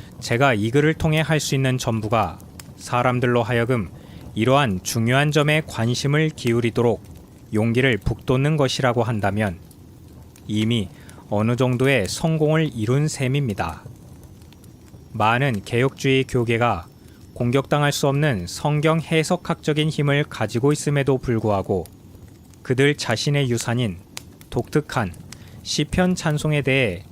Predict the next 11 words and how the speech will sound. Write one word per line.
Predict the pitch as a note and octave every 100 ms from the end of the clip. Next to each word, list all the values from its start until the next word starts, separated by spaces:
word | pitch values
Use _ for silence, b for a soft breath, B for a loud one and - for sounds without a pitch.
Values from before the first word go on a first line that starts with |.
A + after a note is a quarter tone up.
| -
잘 | - - A2+
알지 | G#2+ G#2 A2+
못하고 | C#3+ C#3 - C#3 C#3+
있다는 | C3+ C3+ C3
점을 | B2+ B2 A#2+ G2+
살펴봄으로써 | - D#3+ - E3 D3 C#3 C#3+ A2+ - E2+ - - - - - - -
성경을 | - - C#3 C3+ D3+ D3+
연구하고 | A#2 A#2+ A#2 A2 G#2+ G#2+ E2 - - - - -
우리 | A2+ C3 G#2+
선조들의 | - D#3+ D#3+ D#3 D3+ D#3
지혜에 | - C3+ B2 B2+ A#2 E2